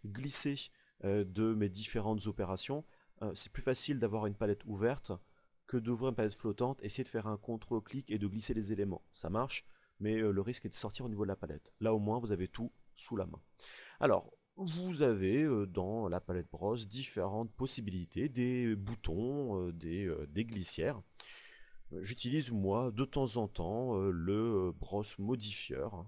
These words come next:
Donc là, je peux faire contrôle alt et cliquer glisser. Hop, le slider à cet endroit-là, prendre le strength multiplier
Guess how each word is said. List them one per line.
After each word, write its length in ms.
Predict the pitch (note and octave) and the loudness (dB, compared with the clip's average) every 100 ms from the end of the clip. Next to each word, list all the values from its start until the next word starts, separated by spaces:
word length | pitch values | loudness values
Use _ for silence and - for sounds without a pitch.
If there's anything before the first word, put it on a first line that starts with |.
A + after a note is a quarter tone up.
| B2 | -6
Donc 180 | C3 - | -4 2
là, 140 | D#3+ | 2
je 100 | C#3 | 2
peux 160 | - C#3 | -6 -4
faire 220 | - - | -4 -4
contrôle 380 | G3 F#3+ B2 - | -6 0 0 0
alt 300 | F2 B2+ - A#2 _ _ _ | -4 -4 -6 -8 _ _ _
et 200 | D#3+ F#3+ _ | -2 -2 _
cliquer 300 | F3+ - D#3 | -14 -2 -2
glisser. 400 | B2+ A2+ - B2 - - _ _ _ _ | -2 -4 -2 -4 -6 -20 _ _ _ _
Hop, 100 | G3 - - _ _ - | -12 -12 -20 _ _ 0
le 120 | G#3 | 0
slider 360 | - B2 G#2+ C#3 | 4 2 2 -2
à 100 | A#2 | -4
cet 120 | - | -6
endroit-là, 480 | G#2+ F#2 E2 G#2 F3 _ _ - | -6 -4 -2 -4 -6 _ _ -16
prendre 280 | - D#3 D3+ | -2 0 2
le 160 | C3+ | 0
strength 500 | C3 - - C3+ C3 | 0 -4 -4 -4 -4
multiplier 640 | C3 C3 B2+ - G2 F2+ | -6 -6 -10 -6 -2 0